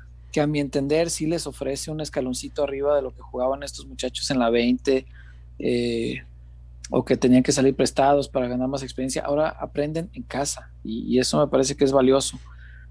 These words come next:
Este equipo ha producido ya futbolistas, pues simplemente el primer equipo ya tiene hoy a Lalo Torres, tiene a Luis Olivas, tiene a Checo Flores, que eran del Tapatío, hoy tienen registro de primera.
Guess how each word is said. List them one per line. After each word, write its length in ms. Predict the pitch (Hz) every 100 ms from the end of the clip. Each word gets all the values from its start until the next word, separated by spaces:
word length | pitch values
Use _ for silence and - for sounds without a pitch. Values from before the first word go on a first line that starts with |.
| -
Este 220 | - 131 156
equipo 280 | 151 165 160
ha 120 | 156
producido 340 | 156 143 147
ya 160 | 151 147
futbolistas, 640 | 156 147 135 143 - 180
pues 120 | 175 -
simplemente 440 | 131 143 147 147
el 60 | -
primer 240 | 131 143
equipo 320 | 147 151 156
ya 140 | 147 143
tiene 280 | 143 147
hoy 160 | 143 143
a 60 | 131
Lalo 220 | 131 135
Torres, 340 | - 175 180 -
tiene 220 | 131 127
a 20 |
Luis 180 | 123 -
Olivas, 340 | 131 165 170 -
tiene 200 | 127 123
a 20 |
Checo 260 | - - 123
Flores, 380 | 123 120 - - - - -
que 100 | -
eran 160 | 123 151
del 120 | 147
Tapatío, 560 | 131 - 120 190 180 -
hoy 160 | 120 127
tienen 260 | 143 151
registro 400 | 135 127 127 151 139
de 60 |
primera. 440 | 123 123 143 160